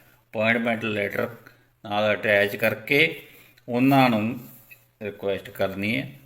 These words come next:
ਵੀ ਸਾਡੇ ਅਪਾਇੰਟਮੈਂਟ ਵੀਜ਼ਾ ਲੰਘਣ ਤੋਂ ਬਾਅਦ ਮਿਲੀ ਹੈ, ਸਾਨੂੰ ਪਹਿਲਾਂ ਅਪਾਇੰਟਮੈਂਟ ਦਿੱਤੀ ਜਾਵੇ। ਇਟਾਲੀਅਨ ਦੇ ਵਿੱਚ ਲਿਖ ਕੇ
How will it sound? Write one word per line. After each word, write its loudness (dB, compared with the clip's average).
ਵੀ -2
ਸਾਡੇ 0
ਅਪਾਇੰਟਮੈਂਟ 0
ਵੀਜ਼ਾ 0
ਲੰਘਣ -2
ਤੋਂ -6
ਬਾਅਦ 2
ਮਿਲੀ -4
ਹੈ, 0
ਸਾਨੂੰ -6
ਪਹਿਲਾਂ -6
ਅਪਾਇੰਟਮੈਂਟ -10
ਦਿੱਤੀ -8
ਜਾਵੇ। -6
ਇਟਾਲੀਅਨ -2
ਦੇ -2
ਵਿੱਚ -6
ਲਿਖ -12
ਕੇ -20